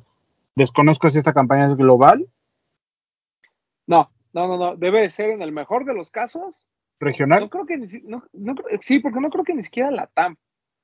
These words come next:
Speaker 2: Porque recuerda que nosotros somos parte de esta onda asiática mexicana. O sea, compartimos con Corea,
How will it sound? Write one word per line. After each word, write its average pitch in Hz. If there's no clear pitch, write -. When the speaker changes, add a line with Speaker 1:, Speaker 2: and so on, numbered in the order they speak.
Speaker 2:
Porque 151
recuerda 208
que 214
nosotros 175
somos 196
parte 180
de 175
esta 165
onda 160
asiática 127
mexicana. 127
O -
sea, 135
compartimos 143
con 110
Corea, 131